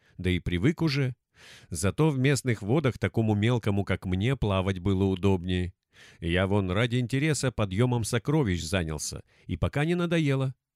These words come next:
Правда, я сделал аквабоевика, чтобы меня в этих водах не съели, и тот меня всегда сопровождал.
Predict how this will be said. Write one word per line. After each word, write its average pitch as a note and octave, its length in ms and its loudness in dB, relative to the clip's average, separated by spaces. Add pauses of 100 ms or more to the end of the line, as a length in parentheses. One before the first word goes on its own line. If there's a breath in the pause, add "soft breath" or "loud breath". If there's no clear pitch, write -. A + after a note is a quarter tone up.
(360 loud breath)
Правда, G#2 560 0
я A2 160 2
сделал G2+ 500 2
аквабоевика, F#2+ 1040 -2 (180)
чтобы G#2 360 0
меня G#2 260 2
в F2+ 60 2
этих F#2+ 240 -2
водах G2+ 320 -2
не A#2+ 100 2
съели, G#2 540 -4 (340 loud breath)
и G2+ 100 0
тот F#3+ 200 0
меня G3+ 220 0
всегда D3 340 0
сопровождал. A#2 800 0